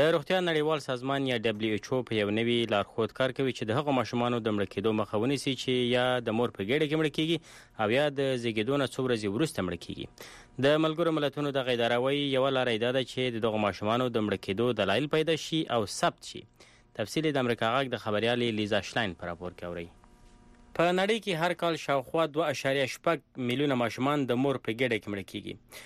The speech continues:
او دوه اعشاریه اووه میلیونه بیا د پیدا کېدو نه تقریباً اته ویشت ورځې وروسته مړه کېږي. د روغتیا د نړیوال سازمان د معلوماتو له مخې اکثره دغه پیښې د جنوبي آسیا او افریقا د لوی وچې په هیوادونو کې کېږي.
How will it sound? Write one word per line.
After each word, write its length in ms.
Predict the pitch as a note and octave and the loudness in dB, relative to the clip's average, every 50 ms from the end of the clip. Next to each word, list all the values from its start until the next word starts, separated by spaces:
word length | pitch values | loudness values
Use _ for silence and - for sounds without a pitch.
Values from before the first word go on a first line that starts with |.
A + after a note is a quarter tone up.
| - - - - - C3+ | -20 -20 -20 -4 0 2
او 120 | C3+ C3+ | 2 2
دوه 200 | C3+ C3+ E3+ G3+ F3+ | 2 2 0 0 2
اعشاریه 340 | E3 - - D#3+ D#3+ D#3+ D#3 D3 | 0 0 0 0 0 2 2 2
اووه 120 | D3+ F3 F3+ E3 | 2 2 2 2
میلیونه 280 | D#3 D3 D3+ D3 D3+ D3 C#3 | 2 2 2 2 0 0 2
بیا 120 | C#3+ C#3 C#3 C#3 C3+ | 2 2 2 2 2
د 140 | C3+ C3 B2+ - | 0 0 0 0
پیدا 220 | - A#2+ A#2+ A#2+ A2+ - | -2 -2 -2 -2 -2 -2
کېدو 180 | B2+ A#2+ C#3+ D3+ D3+ | -2 -2 0 0 2
نه 100 | D3+ D3 C3+ | 0 0 0
تقریباً 480 | - B2+ - - - C#3+ C#3 C#3+ C#3 C#3+ - C3+ | -2 -6 -4 -4 -4 -2 0 0 -2 0 -2 -4
اته 200 | C#3+ - G#3+ A3 | -2 0 0 0
ویشت 200 | F#3+ D#3+ - - | 0 -2 -2 0
ورځې 240 | C#3 C3 B2+ B2 C3 C#3 | 0 0 0 0 0 0
وروسته 260 | E3 C#3 - - G#2+ G#2 | 0 -2 -2 -4 -4 -6
مړه 120 | G#2 G2 - | -6 -8 -10
کېږي. 220 | - - - - - - _ _ - - - - - - - - - - - - C#3+ | -14 -16 -18 -18 -20 -20 _ _ -20 -20 -20 -20 -20 -20 -20 -20 -20 -12 -2 2 2
د 80 | E3+ F#3 | 4 4
روغتیا 260 | F#3 D3+ - G3+ G3 G3 | 2 0 0 0 0 2
د 100 | F3+ F3 E3+ E3+ | 2 0 0 0
نړیوال 340 | D#3+ D#3 D3+ D3+ D#3+ E3 D3+ - | 2 0 2 2 2 0 0 -2
سازمان 380 | - C#3+ C3 C3+ C#3+ D3 D3 C#3+ | -4 -4 -2 -2 0 0 0 0
د 100 | C#3 C3+ | 2 2
معلوماتو 440 | C3+ B2 B2 B2+ C#3 C#3 - C3+ A#2+ | 2 2 2 2 0 0 0 0 -2
له 80 | A#2+ C3 | -2 -2
مخې 260 | C3 - C#3+ C#3+ B2+ A#2+ | -2 -2 0 0 0 -2
اکثره 260 | - - F3 F3 D#3+ C3 B2+ | 0 0 0 2 2 2 0
دغه 160 | A#2 A2+ A2+ - | 0 0 -2 -2
پیښې 280 | D3 D3+ C3+ - C#3+ C#3+ C#3 C#3 C3 A#2+ | -4 -4 -2 -2 0 2 2 0 0 0
د 180 | B2+ B2 B2 A#2 A2 | 2 2 2 0 0
جنوبي 300 | A#2+ A#2 A#2+ A#2 D3 F3+ F3 E3 | -2 -2 0 0 0 2 2 0
آسیا 300 | D3 - - E3+ E3 D#3+ D#3+ - C#3 | 0 0 0 0 2 2 2 0 0
او 120 | C3 B2+ A#2+ | 0 0 0
افریقا 320 | A2+ - C3+ - - E3+ E3 | 0 -2 -6 -2 0 0 0
د 220 | D3+ C3 C3+ B2 A#2+ | 0 0 -4 -2 0
لوی 160 | C3 C3+ C3+ | 0 2 2
وچې 380 | D3 D#3 - - D3+ D3 C3+ - | 0 0 0 0 -2 -2 0 0
په 100 | C#3+ B2+ A2+ | -2 -2 0
هیوادونو 380 | B2+ C3 C3+ B2+ B2+ A#2+ G#2+ G2 | 2 2 2 2 0 -4 -4 -6
کې 120 | - - G2+ - | -6 -12 -14 -14
کېږي. 240 | - - - - | -14 -14 -14 -20